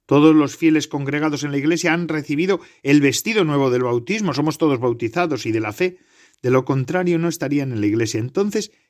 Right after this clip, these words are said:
¿qué le falta? ¿Qué vestido nupcial puede añadirse? Y el Papa, San Gregorio Magno, avi-, dice,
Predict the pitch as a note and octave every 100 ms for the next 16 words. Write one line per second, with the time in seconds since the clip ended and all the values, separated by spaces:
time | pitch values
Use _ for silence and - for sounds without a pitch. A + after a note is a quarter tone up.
0 | _ B3+ A#3+ - C3 A2 - F#2 - _
1 | _ _ _ _ _ _ _ _ A3+ G#3
2 | G#3+ F3+ D#3+ C3 - C#3 A2 A#2+ A#2 A2+
3 | G2 F#2+ - - - _ _ - A2 A2
4 | E3+ D3+ A#2+ - G#2 G2 B2+ C#3 B2+ B2
5 | B2 G#2+ G#2+ G#2+ - G#2+ -